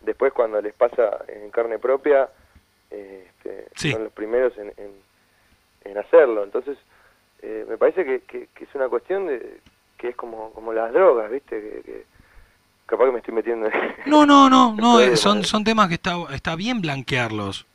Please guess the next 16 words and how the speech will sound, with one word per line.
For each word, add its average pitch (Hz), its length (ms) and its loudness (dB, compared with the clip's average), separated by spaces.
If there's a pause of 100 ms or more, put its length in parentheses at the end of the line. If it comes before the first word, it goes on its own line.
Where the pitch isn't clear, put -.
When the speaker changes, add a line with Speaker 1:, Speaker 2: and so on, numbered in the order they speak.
(220)
Speaker 1:
Pero 120 500 4
me 123 100 -2
parece 175 360 2
que, 135 160 -2
que, 113 320 -10 (120)
que, - 380 -18
que 113 140 -12
lo 110 100 -2
primero 156 360 2
es 151 60 4
cuidar 135 280 0
la 127 120 2
salud 123 420 -2
de 110 80 -4
la 107 100 0
gente. 147 520 -4